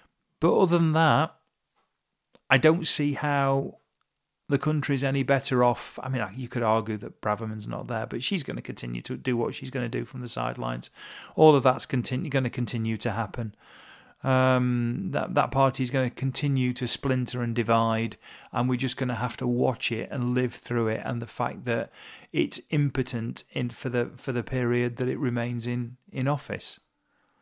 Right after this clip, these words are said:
So, yeah, okay, maybe, maybe a bit,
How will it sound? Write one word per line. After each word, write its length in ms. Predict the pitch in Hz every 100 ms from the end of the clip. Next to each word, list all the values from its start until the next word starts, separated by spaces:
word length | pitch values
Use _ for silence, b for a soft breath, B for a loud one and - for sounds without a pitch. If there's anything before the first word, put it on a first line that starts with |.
| b b b b b b b
So, 680 | - 160 160 160 160 156 135 _ _
yeah, 300 | 214 202 196 -
okay, 520 | 190 - 156 151 139 - _ _
maybe, 680 | 147 139 139 131 135 131 117 _ -
maybe 400 | 135 135 127 123
a 60 |
bit, 340 | 117 127 -